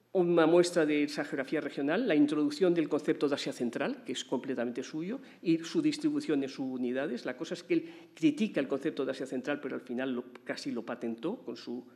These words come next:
con su libro. Esto es sus ideas de vulcanismo con la corteza terrestre, y esto ya está hecho a partir de sus informaciones, y esto es uno de los grandes mapas y de los grandes descubrimientos que son las isotermas,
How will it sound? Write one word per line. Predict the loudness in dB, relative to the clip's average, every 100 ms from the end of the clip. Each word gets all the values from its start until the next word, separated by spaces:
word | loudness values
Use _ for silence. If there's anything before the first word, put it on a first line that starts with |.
| _
con | -12
su | -8 -6
libro. | -6 -4 -6 -8 -18 -20 -20 -20 -20 -20 _ _ _ _ _ _ _ _ _ _ _ _ 4
Esto | 4 4 6
es | 8 6
sus | 4 -6 -6 -2
ideas | 2 2 0
de | -6
vulcanismo | -6 -4 0 2 2 0 -2
con | -2
la | -4
corteza | -6 -6 -4
terrestre, | -2 -2 -2 -4
y |
esto | -6 -4 -4
ya | -4 -4
está | -2
hecho | -2 -2 -4 -6
a | -8
partir | -12 -10 -8
de |
sus | -8 -8 -6
informaciones, | -4 -4 0 4 4 2
y |
esto | -2 -2
es | -4
uno | -2 -2
de |
los | -2 -2
grandes | -2 0 0
mapas | -2 -2 -6 -4
y |
de | -4
los | -4
grandes | -4 -4 -6
descubrimientos | -4 -2 0 0 -2 -6
que | -8
son | -6
las | -6
isotermas, | -6 -6 -4 -4 -6 -14